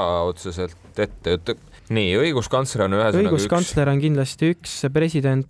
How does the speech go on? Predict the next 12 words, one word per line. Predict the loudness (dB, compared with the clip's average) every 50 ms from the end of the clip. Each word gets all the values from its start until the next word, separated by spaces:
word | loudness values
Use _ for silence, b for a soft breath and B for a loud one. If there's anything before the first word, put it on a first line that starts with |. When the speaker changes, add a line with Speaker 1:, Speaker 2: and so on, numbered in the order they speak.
| -6 -2
Speaker 2:
äh, | 0 0 2
Speaker 1:
Kaks. | 2 2 2 0 0 0 -2 0
Speaker 2:
paneme | 0 0 2 2 2 0 0
teise | 0 0 0 0 0 0 0 0 2 2
ja | 0 0
siis, | -2 -2 -4 -6 -6 -8 -8 -6
äh, | -4 -4 -2 -2 -2 0 0 -2 -4 -4 -4
kolmas | -2 0 2 2 2 0 2 2
veel | 0 0 0 0
kuskilt | 0 -2 -2 -2 -4 -6 -4 -2
tuleb, | 0 0 0 0 -2 -6 -6 -4
ähm, | -2 0 0 0 0 0 0 0 0 0 0 0 0 0